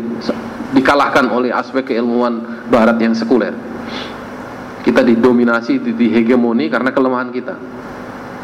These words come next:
Nah, eh, untuk supaya kita bangkit seperti peradaban Islam di masa yang lalu, aspek yang kedua di balik realitas itu yang harus kita kembangkan. Makanya di sini sekarang kan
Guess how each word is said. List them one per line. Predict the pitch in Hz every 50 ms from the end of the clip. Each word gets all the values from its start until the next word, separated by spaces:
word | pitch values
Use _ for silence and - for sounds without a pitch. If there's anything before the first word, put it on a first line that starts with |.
| - -
Nah, | - - 50 50 - - - - - - - - - - - - - - - - - - - - - -
eh, | 123 123 120 123 123 117 - - - - - - - - - - - 185 202
untuk | 208 208 208
supaya | 170 - 175 - 165 160 156 151
kita | 156 151 - 156 135
bangkit | 117 139 131 135 135 139 135 -
seperti | - 190 - 202 202 196 - 151 135
peradaban | 120 127 127 120 113 120 113 113 113 110 113 113
Islam | 113 113 113 117 117 113 113 113
di | 110
masa | 110 110 110 113 107
yang | 104 104 107
lalu, | 131 196 180 147 131 123 120 117 113 113 - - - - - - - - - - - - - -
aspek | - - 120 - - - 131 120 123 120 120 - - - - -
yang | - 120 120 117 113 113 113 113 110 107 - - - - - -
kedua | - 131 113 127 135 135 123 110
di | 113 117
balik | 113 113 110 107 107 90
realitas | 117 117 110 104 110 113 - 104 - 135
itu | - 165 135
yang | 113 101 101
harus | 98 - -
kita | - - 98 90
kembangkan. | 95 95 90 82 - - 73 - - - - - - - - - - - - - - - - 98
Makanya | 101 107 127 131
di | 123 113
sini | 123 113 120 131 -
sekarang | 117 113 110 120 123
kan | 131 143